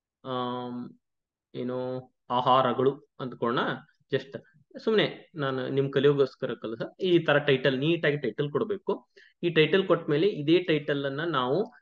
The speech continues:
ಇಲ್ಲಿ ಲೇಬಲ್ಸ್ ಅಲ್ಲಿ ಹಾಕ್ಬೇಕು. ಈ ಕಡೆ ಪರ್ಮಾ ಲಿಂಕ್ ಸ್ವಲ್ಪ ಇವೆಲ್ಲ ಚೇಂಜಸ್ ಮಾಡೋದು, ಅವ್ನ ನಾವು, ನಾನು ನೆಕ್ಸ್ಟ್ ಇದ್ರಲ್ಲಿ ಕಲಿಸ್ತೇವೆ. ಓಕೆ, ಇಷ್ಟ ಆದ್ಮೇಲೆ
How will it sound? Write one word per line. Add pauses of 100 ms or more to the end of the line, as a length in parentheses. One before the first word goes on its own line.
(120)
ಇಲ್ಲಿ
ಲೇಬಲ್ಸ್
ಅಲ್ಲಿ
ಹಾಕ್ಬೇಕು.
ಈ
ಕಡೆ
ಪರ್ಮಾ
ಲಿಂಕ್
ಸ್ವಲ್ಪ
ಇವೆಲ್ಲ
ಚೇಂಜಸ್
ಮಾಡೋದು,
ಅವ್ನ
ನಾವು,
ನಾನು
ನೆಕ್ಸ್ಟ್
ಇದ್ರಲ್ಲಿ
ಕಲಿಸ್ತೇವೆ. (440)
ಓಕೆ,
ಇಷ್ಟ
ಆದ್ಮೇಲೆ